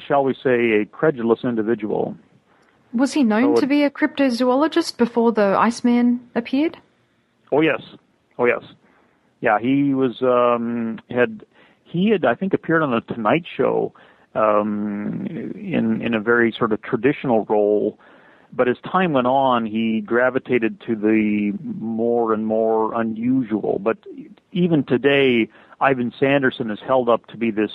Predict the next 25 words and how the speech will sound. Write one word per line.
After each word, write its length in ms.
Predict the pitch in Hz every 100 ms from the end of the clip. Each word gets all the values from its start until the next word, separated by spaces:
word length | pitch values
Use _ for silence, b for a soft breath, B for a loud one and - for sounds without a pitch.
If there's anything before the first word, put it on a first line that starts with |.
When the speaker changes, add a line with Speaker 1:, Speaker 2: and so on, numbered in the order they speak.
| -
Speaker 1:
uh, 300 | 113 104 101 98 b b - -
founding 540 | 117 135 135 117 107
cryptozoologist, 1300 | 101 - 139 123 107 104 101 127 147 101 113 113 -
and, 300 | 117 104 101
and 280 | 113 107 104
his 320 | 117 110 101 - -
advocacy 720 | - 120 120 - - 127 120 110
of 140 | 98
fifteen-foot 640 | 135 - 139 120 107 110
penguins 640 | - 123 120 120 117 113 110
and, 220 | 107 107 B B B B B B
uh, 120 | 117 110
chickens 460 | - 151 127 117
and 140 | 107 107
dinosaur 480 | 123 139 - 110 95
suits 400 | - 113 107 113
is 120 | 95
conveniently 680 | - 113 123 127 113 104 110
written 340 | 104 123 117 113
out 180 | 113
of 140 | 110 98
the 100 | 113
history 460 | 135 131 - 110
of 100 | 104
this 260 | 98 101 -